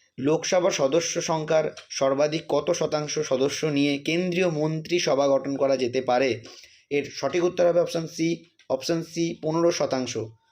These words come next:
পরবর্তী প্রশ্ন, ভারতীয় সংবিধানের কোন ধারায় অবশিষ্ট ক্ষমতা পার্লামেন্টকে দেওয়া হয়েছে? এর সঠিক উত্তর হবে অপশন বি, দুশো আটচল্লিশ নম্বর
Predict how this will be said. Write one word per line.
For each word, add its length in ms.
পরবর্তী 440
প্রশ্ন, 440
ভারতীয় 440
সংবিধানের 640
কোন 300
ধারায় 360
অবশিষ্ট 500
ক্ষমতা 640
পার্লামেন্টকে 580
দেওয়া 380
হয়েছে? 380
এর 320
সঠিক 400
উত্তর 260
হবে 180
অপশন 300
বি, 380
দুশো 260
আটচল্লিশ 720
নম্বর 360